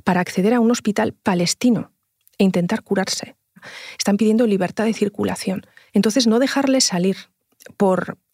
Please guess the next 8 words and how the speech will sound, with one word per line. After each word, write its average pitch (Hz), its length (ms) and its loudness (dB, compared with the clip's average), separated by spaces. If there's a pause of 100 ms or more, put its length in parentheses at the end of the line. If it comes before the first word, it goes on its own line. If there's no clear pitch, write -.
razones 202 340 0
políticas 196 680 -4 (400)
o 208 100 0
por 190 140 0
argumentar 185 600 0
que, - 320 -4 (440)
que 185 80 0
tienen 190 480 2